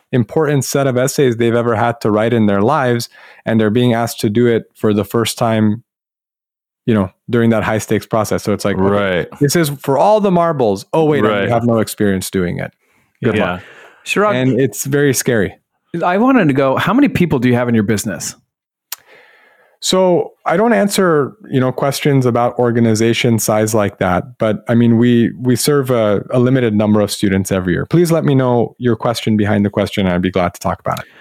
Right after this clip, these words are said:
Speaker 3: Well, here's what, how do you do pricing? This is what I was going
Speaker 1: Hmm.
Speaker 3: at. Like, in something service-oriented, I would love to know, like, well, wh-, what do you put a price to of, like, getting into the college that you want, right?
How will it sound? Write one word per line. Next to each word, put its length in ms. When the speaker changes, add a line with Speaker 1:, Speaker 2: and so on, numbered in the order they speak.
Speaker 3:
Well, 100
here's 220
what, 160
how 240
do 80
you 140
do 220
pricing? 720
This 220
is 160
what 140
I 140
was 280
going 300
Speaker 1:
Hmm. 60
Speaker 3:
at. 180
Like, 320
in 160
something 420
service-oriented, 1200
I 80
would 140
love 260
to 80
know, 340
like, 300
well, 240
wh-, 200
what 180
do 80
you 80
put 180
a 40
price 480
to 440
of, 120
like, 200
getting 240
into 320
the 140
college 400
that 160
you 100
want, 220
right? 200